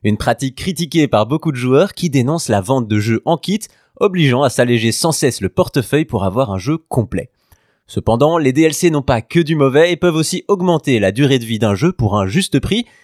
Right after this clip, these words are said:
voire un prix titanesque comme le D L C le plus cher de l'histoire, accessible pour à peine vingt-six mille euros.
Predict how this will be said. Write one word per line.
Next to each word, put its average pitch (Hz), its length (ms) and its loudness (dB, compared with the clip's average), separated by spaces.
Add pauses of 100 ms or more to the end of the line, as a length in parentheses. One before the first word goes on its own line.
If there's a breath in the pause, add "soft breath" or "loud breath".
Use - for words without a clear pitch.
(360 soft breath)
voire 165 300 0
un 156 100 -2
prix 175 340 -8
titanesque 170 680 -2
comme 160 220 0
le 135 80 2
D 143 160 -4
L 180 140 2
C 151 200 -2
le 101 120 -2
plus 95 160 -6
cher 175 280 0
de 151 80 -2
l'histoire, 120 480 0 (340)
accessible 147 580 -2
pour 104 200 -4
à 95 120 -2
peine 143 380 0
vingt-six 104 440 -4
mille 135 160 0
euros. 87 220 -2